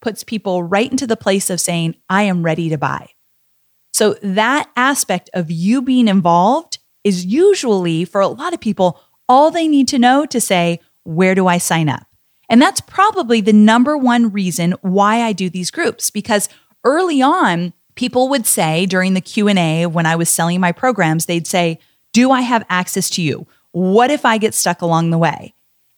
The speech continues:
And the answer to that is this private Facebook group.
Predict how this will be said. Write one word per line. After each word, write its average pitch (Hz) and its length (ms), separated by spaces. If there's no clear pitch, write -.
And 214 80
the 220 140
answer 294 340
to 208 140
that 165 380
is 196 320
this 240 200
private 165 720
Facebook 294 500
group. - 380